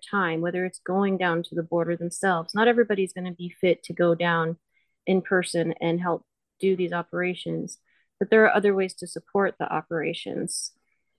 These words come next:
And that's what a lot of people don't realize. They feel like, "Well, I'm not healthy enough to go down there," or, "I don't, I've never held a gun before," or, "I don't know if I could handle going off grid in the mountains anymore." I'll tell you what, John, I don't know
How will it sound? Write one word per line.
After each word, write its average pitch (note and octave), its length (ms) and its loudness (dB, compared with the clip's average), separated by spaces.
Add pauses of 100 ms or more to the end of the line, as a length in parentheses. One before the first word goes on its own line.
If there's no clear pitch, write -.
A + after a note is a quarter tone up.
And F#3+ 140 6
that's G3+ 220 2
what G3 100 0
a F#3+ 60 2
lot F3+ 160 4
of E3+ 120 -6
people F3 340 -4
don't E3+ 220 -2
realize. E3 540 0
They F3+ 140 0
feel F3+ 220 -4
like, E3+ 220 0
"Well, F#3 300 0
I'm F#3+ 280 2
not F#3 240 -4 (340)
healthy F#3+ 380 -2
enough E3+ 280 -2 (380)
to F#3 100 -4
go E3+ 160 2
down D#3 260 -2
there," - 240 -6 (460)
or, E3+ 360 4
"I F#3 140 2
don't, F#3+ 300 -2
I've F3+ 200 -2
never F#3 320 -4
held F3 260 -4
a F3 40 -4
gun D#3+ 300 0
before," - 580 -2
or, E3+ 380 0 (460)
"I G3 80 4
don't G3+ 140 4
know G3 100 2
if F#3 100 -4
I F#3 60 -2
could F3 180 -8
handle F#3 380 -2
going F3 260 -2
off F3 260 -4
grid F3+ 220 -2
in E3+ 100 -2
the E3 60 -2
mountains E3 340 -6
anymore." E3 540 -2
I'll G#3+ 100 2
tell B3 140 2
you G#3+ 160 6
what, F3+ 240 2 (140)
John, G3+ 340 0 (560)
I G3 60 -4
don't G3+ 120 0
know F3+ 340 -2